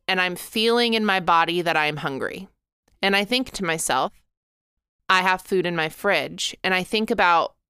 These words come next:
the egg sandwich I wanna make because I have all of the ingredients in my fridge.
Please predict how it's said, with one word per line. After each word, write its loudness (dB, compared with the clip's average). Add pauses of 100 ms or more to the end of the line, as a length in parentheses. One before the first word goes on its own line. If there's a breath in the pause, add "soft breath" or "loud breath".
(140)
the -4
egg 2
sandwich 0
I 0
wanna 0
make -4
because -4
I 2
have -4
all 6
of 0
the 0
ingredients -2 (100)
in 0
my -2
fridge. -2